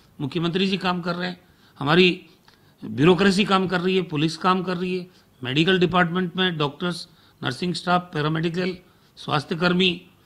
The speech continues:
एक टीम भावना के रूप में जो काम कर रहे हैं, उसका नतीजा है जिस तरह से लोगों ने समर्पण के साथ काम किया है और लोगों ने जिस अनुशासन का परिचय दिया है,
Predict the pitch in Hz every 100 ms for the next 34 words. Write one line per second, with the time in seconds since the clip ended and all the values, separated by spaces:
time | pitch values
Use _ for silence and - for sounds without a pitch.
0 | _ _ _ 208 202 - 247 277 202 202
1 | 202 202 196 185 180 196 190 185 185 165
2 | 160 156 123 - - - _ - - -
3 | 156 196 202 180 196 - _ - - -
4 | 156 175 - 156 185 185 160 175 180 156
5 | 160 160 175 160 170 160 - 156 151 147
6 | 135 110 - _ _ _ _ _ - -
7 | _ 131 123 180 226 233 196 208 190 185
8 | 185 180 196 185 165 156 175 156 147 131